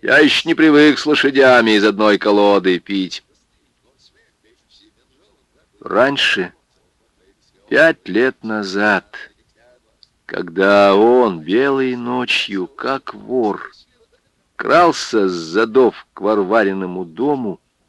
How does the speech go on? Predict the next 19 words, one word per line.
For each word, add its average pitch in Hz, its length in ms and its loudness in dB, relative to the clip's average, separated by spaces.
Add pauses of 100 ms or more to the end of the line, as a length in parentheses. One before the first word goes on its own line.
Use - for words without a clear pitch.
(880)
самым 175 720 -2
трудным 175 680 -6
для 123 200 -12
него 110 260 -6
было 160 380 -2
проскочить 143 680 -10
от 131 160 -8
амбара 127 680 -4
в - 200 -20 (140)
поле 151 400 -2
до 95 240 -10
повети. 113 560 -14 (1040)
Три 113 320 0
окошка - 560 -2
у 85 120 -8
Лобановых 82 680 -6
нацелены 101 680 -12
на 85 160 -16
тебя. 87 380 -16